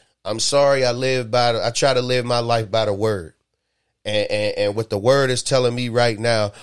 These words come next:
well, I'll continue reading, and you, you can make the determination of what you feel and what you think. Um, but it says, the, the woman was taken out of the man, and then God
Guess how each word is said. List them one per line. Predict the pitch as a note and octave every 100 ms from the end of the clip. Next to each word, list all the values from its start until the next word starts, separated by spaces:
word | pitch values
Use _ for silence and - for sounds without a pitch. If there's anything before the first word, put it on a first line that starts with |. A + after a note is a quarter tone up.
| -
well, | A#2+
I'll | A#2+ F3 D#3+
continue | - - - A#2 A2 G2+
reading, | A2 G#2 F#2+ F#2+
and | F#2+
you, | A#2 D3+
you | A#2 F3
can | E3 A#2
make | A#2 A2+
the | G#2
determination | G2+ - A2+ G#2+ G#2+ G#2+ - G#2
of | G2
what | G2 A2 -
you | C3
feel | A#2 A#2 A2
and | G#2+
what | G2 G#2+ -
you | A2
think. | - D2+ - _ _ _ _ _ -
Um, | F#2+ E2+ D2+ C#2 _ _ _ _ _ _ -
but | A2
it | G#2+
says, | - - C#3+ G2 C2 - _ _ _ _ _ _ _ _ _ _ _
the, | G#2 A#2+ B2+ A2+ A2 G2+ - _ _ _ _ _ _ _ -
the | A2
woman | G#2 E3+ E3+ C#3+
was | C3
taken | - D3 C3 B2
out | B2+
of | A#2
the | A2
man, | A2 G#2 D2+ D2 _ _ _ _ -
and | F#2+ F#2
then | A2+ A2
God | G#2 A#2+ A2+ G#2+